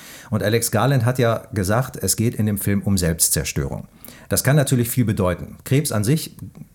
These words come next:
ist auch erstmal Selbstzerstörung. Die eigenen Zellen stellen sich gegen den Körper.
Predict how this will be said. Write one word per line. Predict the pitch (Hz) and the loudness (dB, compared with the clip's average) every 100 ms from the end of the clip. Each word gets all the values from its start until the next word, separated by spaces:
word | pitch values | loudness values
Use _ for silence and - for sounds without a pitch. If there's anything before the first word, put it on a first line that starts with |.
| - - | -12 -2
ist | 120 | 2
auch | 147 | 4
erstmal | 147 151 131 | 4 4 4
Selbstzerstörung. | 127 131 - 131 123 131 131 127 | 4 2 0 0 0 2 2 2
Die | 98 95 | 2 0
eigenen | 104 110 101 | 0 0 0
Zellen | - 104 107 | 0 0 0
stellen | - 98 | 0 2
sich | 92 92 | 0 0
gegen | 90 85 | 0 0
den | 76 | 0
Körper. | 110 120 160 196 | 0 2 2 0